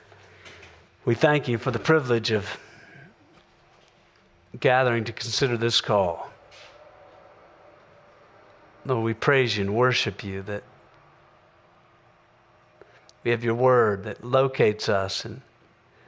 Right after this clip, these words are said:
makes sense of so many things that are challenging in this world.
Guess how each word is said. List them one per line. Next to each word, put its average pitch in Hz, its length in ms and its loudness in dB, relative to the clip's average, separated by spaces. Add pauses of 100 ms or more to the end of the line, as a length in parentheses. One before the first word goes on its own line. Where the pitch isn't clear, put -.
(260)
makes 127 320 -2
sense 123 320 0
of 107 120 0
so 131 140 0
many 135 160 2
things 117 240 -2
that 107 100 0
are 104 60 -4
challenging 113 600 0
in 104 80 -4
this 104 280 -6
world. 98 460 -2